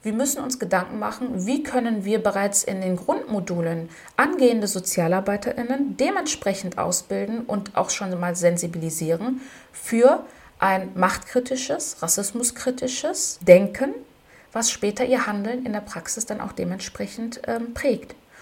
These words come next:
Und natürlich sich mit Phänomenen schon innerhalb der Ausbildung auseinanderzusetzen, ja, Rechtsextremismus, Salafismus et cetera. Das sind Phänomene, die sind nun mal da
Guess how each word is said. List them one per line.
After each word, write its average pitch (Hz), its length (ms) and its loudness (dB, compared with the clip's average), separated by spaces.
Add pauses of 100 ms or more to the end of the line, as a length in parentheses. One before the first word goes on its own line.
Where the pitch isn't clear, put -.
(240)
Und 233 200 8
natürlich 277 680 2
sich 226 260 2
mit 220 160 -2
Phänomenen 196 600 0
schon 202 220 -4
innerhalb 180 520 -2
der - 180 -4
Ausbildung 208 560 2
auseinanderzusetzen, 165 1080 -4
ja, 269 340 0
Rechtsextremismus, - 1300 -2 (340)
Salafismus - 960 -4
et - 160 -8
cetera. 202 440 -2
Das 208 200 6
sind 269 120 4
Phänomene, 226 600 6
die 220 160 0
sind 247 260 4
nun 226 160 4
mal 220 400 8
da 185 420 10